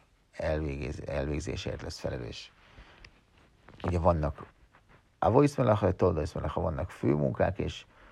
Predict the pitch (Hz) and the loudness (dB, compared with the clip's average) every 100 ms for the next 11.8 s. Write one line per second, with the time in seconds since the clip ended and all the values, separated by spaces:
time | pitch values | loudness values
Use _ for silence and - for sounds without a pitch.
0 | - - 95 82 80 78 73 73 - 95 | -20 -6 -2 0 0 0 0 -2 4 6
1 | 85 76 71 71 69 - - _ _ _ | 6 4 -2 -2 -6 -8 -14 _ _ _
2 | - - - - - - - - _ - | -14 -10 -10 -10 -12 -12 -18 -20 _ -20
3 | - - - - - _ - - 87 127 | -20 -20 -20 -20 -20 _ -12 0 2 4
4 | 170 104 85 - 80 80 - 87 80 87 | 8 6 6 2 -2 -2 -2 0 2 2
5 | 85 - 78 76 71 - 67 58 50 - | 0 0 -4 -2 -4 -6 -6 -6 -8 -12
6 | _ _ - - _ - 71 78 76 65 | _ _ -20 -20 _ -4 -2 0 2 0
7 | 76 101 123 117 - - - 60 58 62 | 0 2 4 6 6 4 -2 -2 -2 -2
8 | 90 - - - _ _ _ - - 73 | -4 -6 -12 -18 _ _ _ -18 -8 -6
9 | - 139 80 73 98 82 76 67 62 73 | 0 4 6 4 2 0 0 -2 -2 -4
10 | 71 135 - - _ - - - - 85 | -4 -4 -8 -20 _ -20 -20 -14 -2 0
11 | 82 95 135 127 101 80 80 50 | 4 4 4 4 4 4 0 -4